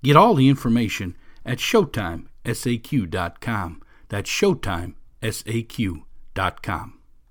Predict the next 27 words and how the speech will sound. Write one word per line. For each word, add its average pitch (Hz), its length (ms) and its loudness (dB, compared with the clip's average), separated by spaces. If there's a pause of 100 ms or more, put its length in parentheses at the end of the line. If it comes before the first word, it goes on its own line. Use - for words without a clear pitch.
(2500)
It's 226 280 8
ready, 127 400 10 (260)
our 143 300 6
latest 127 400 4
training 127 360 8
course, 95 500 -4 (280)
Mindset, 113 760 4 (180)
Developing 170 720 2
Your 113 320 4
Mental 110 360 2
Performance. 85 840 -8 (560)
Has 156 160 2
your 370 100 8
mental 139 320 6
game 127 300 6
limited 117 500 4 (200)
your 131 200 8
training 160 460 4
and 160 120 4
performance? 170 640 0 (880)
Do 123 80 2
you 214 140 10
struggle 156 380 6
with 110 160 0
self-doubt 131 560 0
and 90 120 -4
confidence? 165 640 0